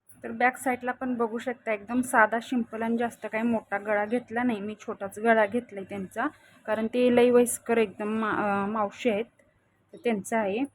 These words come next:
एकदम सिम्पल आहे, साधा एकदम, त्याला काहीच, अं, लेस दोरी वगैरे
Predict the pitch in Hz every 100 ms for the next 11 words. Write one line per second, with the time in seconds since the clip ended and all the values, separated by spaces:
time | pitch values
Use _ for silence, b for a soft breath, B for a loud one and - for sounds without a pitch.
0 | _ _ - 214 220 262 277 277 277 -
1 | 277 240 254 254 220 208 269 - 233 190
2 | 202 190 185 233 311 _ _ _ - 214
3 | 214 240 220 233 - 247 233 233 220 214
4 | 226 220 214 202 208